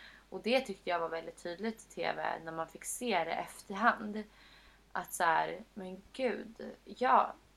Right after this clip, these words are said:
den där personen, nu förstår ju jag hur den där personen kan ha upplevt det där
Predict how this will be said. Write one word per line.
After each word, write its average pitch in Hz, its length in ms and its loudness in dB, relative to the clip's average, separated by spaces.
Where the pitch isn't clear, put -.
den 185 240 -2
där 214 180 2
personen, 185 500 -6
nu 226 220 0
förstår 254 560 0
ju 170 140 -4
jag 185 520 -4
hur 190 180 -6
den 180 140 -4
där 214 160 2
personen 175 380 -8
kan 170 240 -4
ha 165 80 -2
upplevt 226 540 -6
det - 60 -8
där 220 320 2